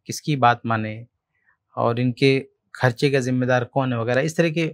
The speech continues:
सवालात हैं इनके। तो देखिए, मैं चार चीज़ें आपके सामने वाजे करता हूँ इस हवाले से। सबसे पहली बात कि इन बच्चों के खर्च का जिम्मेदार कौन है, और दूसरी बात यह है कि ये बच्चों की परवरिश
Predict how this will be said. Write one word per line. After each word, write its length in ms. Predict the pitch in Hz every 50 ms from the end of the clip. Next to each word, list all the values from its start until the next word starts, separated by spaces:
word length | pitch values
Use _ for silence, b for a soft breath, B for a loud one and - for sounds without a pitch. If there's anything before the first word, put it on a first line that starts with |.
| - _ _ _ -
सवालात 600 | 127 - - - 123 123 127 127 123 120 - -
हैं 80 | 107
इनके। 160 | 101 92 - -
तो 280 | - - _ _ 131
देखिए, 300 | 131 147 151 151 - 185
मैं 280 | 175 165 160 165 160 160 - _ _ _ _ _ _ _ _ _ _
चार 300 | _ - 156 156 170 175
चीज़ें 300 | 160 - 151 143 139 147
आपके 200 | 139 127 127 -
सामने 240 | 123 - 120 127 127
वाजे 260 | 120 110 101 104 117
करता 260 | 110 117 104 - - 110
हूँ 60 | 107
इस 80 | - -
हवाले 160 | 101 95 101
से। 200 | 98 - - 143
सबसे 280 | - - 147 143 - 170
पहली 220 | - 175 170 175
बात 240 | 165 170 165 165 - _
कि 80 | - 160
इन 340 | - - 165 165 165 160 - _ _ _ _ _ _ _ 127
बच्चों 380 | 123 127 - - - 165 160
के 260 | 147 - 156 151 151 127
खर्च 380 | - - - - 156 151 - -
का 420 | - - 147 139 139 - - _ _ _ _ _ _ _ _ _ _ _ _ _
जिम्मेदार 540 | - - 123 120 127 131 135 135 131 139 131
कौन 300 | 131 - - 110 104 92
है, 160 | 85 - - _ _ _ _ _ _ _ _ _ _ _ _ _ -
और 60 | 120
दूसरी 280 | 117 127 131 - 170 170
बात 280 | 160 160 156 156 -
यह 80 | 160 147
है 140 | 135 160 160
कि 140 | 160 - 143
ये 120 | 143 147
बच्चों 360 | 131 135 127 - - - 151
की 80 | 135 156
परवरिश 640 | 156 - 151 139 139 156 160 170 156 - - -